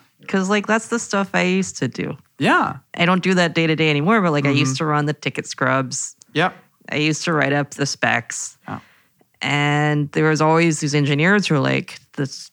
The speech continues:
Speaker 1: worthless. I just need to code."
Speaker 2: Yeah, yeah, yeah.
Speaker 1: "Why is this, you know, engineering manager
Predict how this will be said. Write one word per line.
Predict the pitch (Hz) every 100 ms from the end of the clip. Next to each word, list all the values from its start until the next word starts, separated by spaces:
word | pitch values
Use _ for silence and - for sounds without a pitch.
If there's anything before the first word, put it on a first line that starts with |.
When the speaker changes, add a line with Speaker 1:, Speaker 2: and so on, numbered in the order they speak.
| _
Speaker 1:
worthless. | 131 147 135 - -
I | 117
just | 127 -
need | 123
to |
code." | 113 - 123 107 - - -
Speaker 2:
Yeah, | 113 104
yeah, | 85 82 -
yeah. | -
Speaker 1:
"Why | 139 135
is | 131
this, | 135 120 - -
you | 143
know, | 127 123
engineering | 120 131 131 135 127 123 120 117
manager | 127 131 120 - 123 110